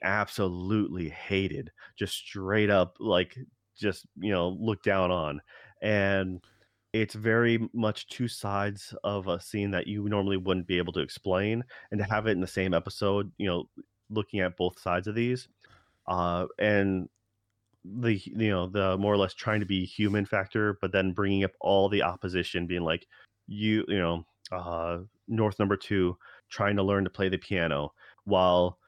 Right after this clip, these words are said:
um, the composer is just like, "You can just download it and, you know, everything's, you're gonna be as artificial as all my synth m-, you know, uh, equipment over there. You know, it's a simulated orchestra, but none of it's real," <laughs> you know, and that's, like, just like you.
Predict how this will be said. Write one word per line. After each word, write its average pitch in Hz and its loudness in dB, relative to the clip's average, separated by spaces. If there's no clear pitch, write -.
um, 85 0
the - -14
composer 104 -2
is 92 -10
just - -8
like, 90 0
"You 117 -2
can 131 0
just 113 0
download 104 4
it 104 2
and, 104 0
you 107 -4
know, 98 0
everything's, 117 -2
you're 110 -2
gonna 107 -4
be 104 0
as 98 0
artificial 107 -2
as 98 -4
all 98 -2
my 98 0
synth 98 -2
m-, 101 -4
you 110 -2
know, 90 -2
uh, 92 0
equipment 104 2
over 95 -2
there. 82 -2
You 104 2
know, 95 2
it's 107 -4
a 104 -2
simulated 107 4
orchestra, 107 0
but 101 -2
none 117 4
of 101 2
it's 95 -6
real," 87 -4
<laughs> - -16
you 110 -4
know, 92 0
and 98 -2
that's, 98 -2
like, 98 -4
just - -6
like 98 -4
you. 76 -4